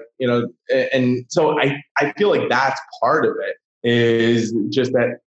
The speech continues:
you don't have to do it. Like, you can live a nice, comfortable, easy, pretty easy life, but you're gonna be at, like, a, you know, a thousandth of your, like, actual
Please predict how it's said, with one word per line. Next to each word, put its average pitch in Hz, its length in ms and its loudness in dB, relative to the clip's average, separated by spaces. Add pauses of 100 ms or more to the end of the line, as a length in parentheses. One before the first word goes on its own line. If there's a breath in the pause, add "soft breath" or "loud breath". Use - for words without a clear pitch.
you 131 100 -2
don't 123 500 2
have 120 460 -2
to 107 100 0
do 131 220 2
it. - 240 -2
Like, 110 240 -2
you 139 220 -2
can 147 160 0
live 139 220 2
a 147 40 2
nice, 131 500 0
comfortable, 131 760 0 (120)
easy, 131 540 0 (100)
pretty 139 220 0
easy 131 300 2
life, 120 260 2 (640 soft breath)
but - 420 0 (140)
you're 170 200 2
gonna 156 240 2
be 165 140 2
at, 135 160 0
like, 131 240 0
a, 127 400 2
you 147 80 0
know, 123 360 0 (100)
a 127 80 0 (120)
thousandth 143 680 0 (100)
of 131 220 2
your, 127 560 2
like, 123 200 0
actual 123 540 -2